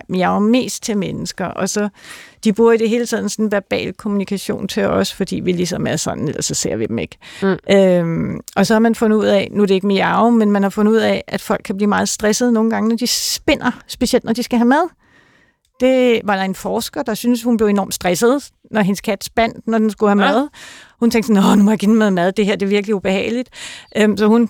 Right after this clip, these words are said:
Speaker 1: undersøgte selvfølgelig, hvad det var, der foregik. De kan faktisk lægge noget stemmebånd ind over deres spinden, så vi opfatter det nærmest som babygråd.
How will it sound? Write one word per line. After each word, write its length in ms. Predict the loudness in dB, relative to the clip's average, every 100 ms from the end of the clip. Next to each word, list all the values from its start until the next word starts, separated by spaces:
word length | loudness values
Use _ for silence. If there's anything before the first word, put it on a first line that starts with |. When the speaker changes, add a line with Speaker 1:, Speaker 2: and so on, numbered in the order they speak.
| -2
Speaker 1:
undersøgte 380 | 0 2 0 -4
selvfølgelig, 260 | -4 -2 -2
hvad 100 | -2
det 100 | -2
var, 80 | -2
der 80 |
foregik. 460 | -2 -2 0 -2 -2
De 80 | 0
kan 140 | 0
faktisk 400 | 0 -4 -6 -6
lægge 260 | -4 -4 -4
noget 140 | -6
stemmebånd 640 | -4 -2 -2 -2 -4 -8 -4
ind 160 | -4 -4
over 180 | -8
deres 180 | -6 -6
spinden, 440 | -6 -6 -4 -2 -2
så 180 | -2
vi 200 | 0 0
opfatter 440 | 0 -2 -4 -4 -4
det 80 | -4
nærmest 320 | -4 -4 -4
som 120 | -2
babygråd. 560 | 0 0 -2 -2 -4